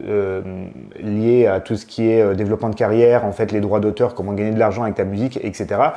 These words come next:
Et à force de lire, de lire des livres comme ça sur différentes thématiques, eh bien, euh, tu accumules des informations et, euh, c'est déjà, euh, un premier bon pas, surtout si tu fais tes, hum, surtout si tu fais tes premiers pas, justement, euh,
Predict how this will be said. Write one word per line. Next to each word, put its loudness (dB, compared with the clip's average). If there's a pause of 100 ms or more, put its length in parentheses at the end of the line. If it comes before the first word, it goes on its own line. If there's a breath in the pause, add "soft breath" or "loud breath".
(220 loud breath)
Et 2
à 0
force 0
de 2
lire, 2
de -2
lire 4
des 0
livres 0
comme -4
ça 0
sur -6
différentes -4
thématiques, -4 (240 loud breath)
eh -4
bien, 2
euh, 4
tu -2
accumules -2
des 0
informations -4
et, 2
euh, 4
c'est -8
déjà, 2
euh, -2
un -2
premier 0
bon -2
pas, 2
surtout -2
si -8
tu -14
fais -4
tes, 0
hum, -6 (480)
surtout -6
si -4
tu -8
fais 0
tes 0
premiers 0
pas, 4
justement, -2 (400 loud breath)
euh, -2